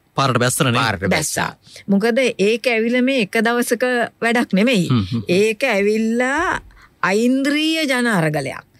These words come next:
Speaker 1: අනිවාර්යයෙන්.
Speaker 3: ඒ ඓන්ද්‍රීය ජන අරගලයක් ආවේ, අ, දෙමව්පියෝ, තමන්ගේ දෙමව්පිය වැඩිහිටියෝ විඳවන ඒවා තරුණ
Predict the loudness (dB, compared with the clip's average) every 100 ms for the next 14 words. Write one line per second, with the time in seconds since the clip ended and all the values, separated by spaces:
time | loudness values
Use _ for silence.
0 | -20 -4 0 2 2 2 2 2 2 0
1 | 0 0 -2 -2 -2 -2 -2 -2 -4 -6
2 | -4 -2 0 0 2 0 -2 -10 -20 -20
3 | -20 -20 -20 -8 -2 0 0 0 0 -4
4 | -8 -6 0 2 2 2 0 -4 -4 -4
5 | -2 -2 -4 -4 -2 0 0 0 0 0
6 | 2 2 0 0 0 0 0 0 0 0
7 | 0 2 2 2 0 -2 -2 -2 0 0
8 | 0 -4 -12 -20 _ -2 0 0